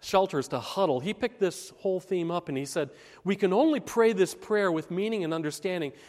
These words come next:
by standing within the kingdom, experiencing life in the kingdom, by living in dependence upon our Lord, and seeing our world now then through the eyes of our Lord Jesus Christ." And then he goes on and he offers this illustration. I love it.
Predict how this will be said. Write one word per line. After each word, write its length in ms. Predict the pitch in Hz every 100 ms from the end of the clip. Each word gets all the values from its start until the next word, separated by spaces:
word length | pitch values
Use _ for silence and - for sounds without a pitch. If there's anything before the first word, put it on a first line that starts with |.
| -
by 140 | 156 135
standing 720 | - - 196 202 190 147 139
within 520 | 135 - 185 208 202
the 100 | 170
kingdom, 560 | - 175 175 131 85 - _ _ _ _ _
experiencing 840 | 156 - - 214 208 190 175 160 147
life 280 | 156 156 -
in 160 | 147 143
the 80 | 127
kingdom, 460 | - 160 135 85 _ - -
by 140 | - 233
living 440 | 220 254 247 202
in 100 | 170
dependence 480 | 156 - 175 170 156
upon 260 | 165 156 143
our 120 | 135
Lord, 320 | 147 139 113 - -
and 200 | 202 175
seeing 480 | - 254 302 320 302 -
our 240 | 226 262
world 580 | 220 202 226 185 156 175
now 440 | 165 180 190 170 -
then 320 | 151 160 175 170
through 320 | - 165 170
the 160 | 143 143
eyes 460 | 160 180 202 214 214 - _ _ _ -
of 140 | 151
our 100 | 156
Lord 320 | 151 151 151
Jesus 340 | 139 143 139 123
Christ." 580 | - 131 95 - - _ _ _ _ _ _ _ _ _ _ - -
And 140 | 214
then 80 | 262
he 60 |
goes 200 | 208 214
on 200 | 208 196
and 100 | 175
he 60 | 165
offers 340 | 170 185 180
this 160 | 165 156
illustration. 600 | 190 160 - 151 143 117
I 80 | 110
love 240 | 120 127
it. 100 | 107